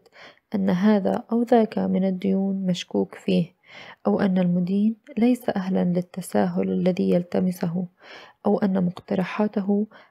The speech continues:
غير جديرة بالقبول. وعلى المدين أن يؤدي جوابه، وعليه أن يعطي جميع الإيضاحات التي تطلب منه،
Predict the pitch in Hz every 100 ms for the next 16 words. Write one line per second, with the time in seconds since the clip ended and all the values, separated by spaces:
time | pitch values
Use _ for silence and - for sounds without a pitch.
0 | - 220 226 220 - 202 175 202 196 196
1 | 220 - 190 - - 175 - - - _
2 | _ - - - - 226 202 196 175 180
3 | 180 196 214 247 - 180 190 202 180 190
4 | 180 180 180 185 185 180 214 254 _ -
5 | - - 190 190 196 190 170 175 175 180
6 | 196 180 - 190 180 196 196 208 190 190
7 | 190 190 180 - 196 220 240 - 196 190
8 | 196 208 - 202 - 214 190 175 160 180